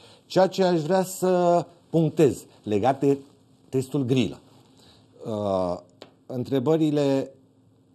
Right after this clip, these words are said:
ca și pondere vor fi șaizeci la sută biologie și restul acea opțiune pe care o au fi-, o are fiecare candidat. Uh, întrebările,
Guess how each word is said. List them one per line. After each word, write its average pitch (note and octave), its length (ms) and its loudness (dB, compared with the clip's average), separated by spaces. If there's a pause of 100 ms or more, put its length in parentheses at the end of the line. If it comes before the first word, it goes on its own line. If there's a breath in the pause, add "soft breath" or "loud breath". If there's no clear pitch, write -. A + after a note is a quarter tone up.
(220)
ca A#2 120 -4
și D3+ 180 -4
pondere B2+ 500 0
vor G#2+ 200 -4
fi B2+ 200 -8
șaizeci B2 560 -4
la A2+ 140 -4
sută A#2 260 -10
biologie G#2+ 680 -6
și B2+ 280 -10
restul D3 420 -8 (200)
acea C3 460 -2
opțiune C3 720 -4 (180 loud breath)
pe E2+ 100 -16
care G2+ 240 -10
o G2+ 80 -8
au A#2+ 100 -8
fi-, A2 240 -14
o A#2 140 -10
are A#2 140 -8
fiecare A2 360 -10
candidat. G#2 520 -8 (420 loud breath)
Uh, F#2+ 560 -2 (1400)
întrebările, A2+ 760 -2